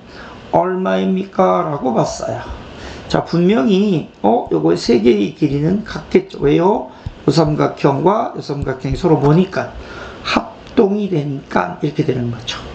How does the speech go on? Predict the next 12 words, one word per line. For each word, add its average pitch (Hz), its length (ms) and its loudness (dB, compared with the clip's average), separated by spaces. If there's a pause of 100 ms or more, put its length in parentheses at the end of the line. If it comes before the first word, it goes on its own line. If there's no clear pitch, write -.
(920)
됐습니까? 196 1000 2 (760)
그리고 196 800 0
내가 165 260 2
요각을 175 420 0
동그라미라고 240 680 2
둔다면 135 400 -6 (140)
당연히 139 260 2
대응각이 156 500 2
이제 135 360 0
동그라미가 175 540 2
되는 156 240 -2
거고, 180 720 4